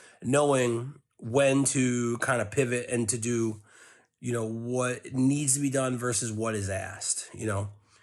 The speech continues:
So the first question is, are we good at that? Are we good at what's needed? Are we good at what's being asked? If the answer is no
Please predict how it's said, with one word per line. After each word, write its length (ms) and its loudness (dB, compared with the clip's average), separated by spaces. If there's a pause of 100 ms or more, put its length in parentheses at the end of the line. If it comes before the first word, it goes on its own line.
(500)
So 380 2
the 80 2
first 240 4
question 320 2
is, 320 2
are 140 4
we 100 0
good 240 4
at 140 -2
that? 260 -8 (1080)
Are 160 4
we 80 4
good 180 2
at 140 6
what's 260 4
needed? 300 2
Are 160 2
we 80 2
good 180 2
at 120 0
what's 320 0
being 320 0
asked? 520 -6
If 320 0 (100)
the 300 -4
answer 480 0
is 260 2
no 600 4